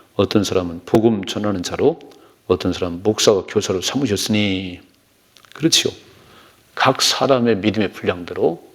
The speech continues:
어떤 사람은 사도, 어떤 사람은 선지자, 어떤 사람은 복음 전도자, 목사와 교사 줬어요.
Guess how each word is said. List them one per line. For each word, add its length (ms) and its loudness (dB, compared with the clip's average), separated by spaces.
어떤 260 -12
사람은 300 -12
사도, 720 2
어떤 200 0
사람은 360 -8
선지자, 520 2
어떤 120 4
사람은 300 -4
복음 320 6
전도자, 440 -2
목사와 360 2
교사 200 -10
줬어요. 460 0